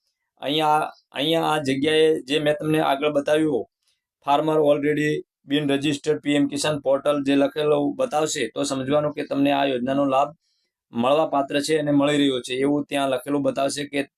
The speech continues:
તમે બેનિફિશિયરી લિસ્ટ ચેક કરો, તમને આ યોજનાનો લાભ મળી રહ્યો છે. તો મિત્રો,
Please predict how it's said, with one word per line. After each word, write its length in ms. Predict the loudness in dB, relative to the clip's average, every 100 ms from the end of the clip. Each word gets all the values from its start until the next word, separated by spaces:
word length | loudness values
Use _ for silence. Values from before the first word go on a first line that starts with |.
| -8
તમે 200 | -4 0
બેનિફિશિયરી 680 | 0 0 -2 -4 -4 0
લિસ્ટ 240 | 0 -2 -4
ચેક 180 | -4 -2
કરો, 200 | -2 -2
તમને 280 | -2 -2
આ 100 | -2
યોજનાનો 400 | -2 -2 -4 -2
લાભ 240 | 0 -2 -4
મળી 260 | -4 0
રહ્યો 220 | 0 0 -4
છે. 180 | -12 _ _ _ _ _ _ _ _ _ _
તો 100 | -4
મિત્રો, 480 | -2 -2 0 0 0